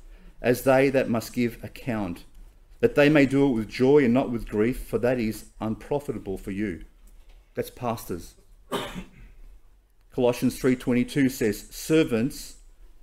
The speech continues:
servants," right? "Obey in all things your masters according to the flesh,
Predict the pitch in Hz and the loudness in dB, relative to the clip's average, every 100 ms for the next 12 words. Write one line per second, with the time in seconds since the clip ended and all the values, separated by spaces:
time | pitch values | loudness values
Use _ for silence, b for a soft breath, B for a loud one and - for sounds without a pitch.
0 | - - - 156 156 127 92 - - - | -20 -12 0 4 6 4 0 -6 -14 -14
1 | - - - 92 110 139 - - - 117 | -12 -12 -10 -6 -4 -2 -4 -6 2 4
2 | 120 101 131 139 151 170 139 120 127 - | 4 4 4 6 6 4 2 2 2 4
3 | 151 175 185 185 170 147 143 147 - - | 8 10 8 6 4 6 6 2 -4 -2
4 | 123 135 123 123 156 185 175 - 120 139 | 2 4 6 6 4 2 -4 -2 0 0
5 | - 117 - 147 139 - 120 - 127 117 | 0 -4 0 4 6 4 0 -2 2 2
6 | - - | 2 -6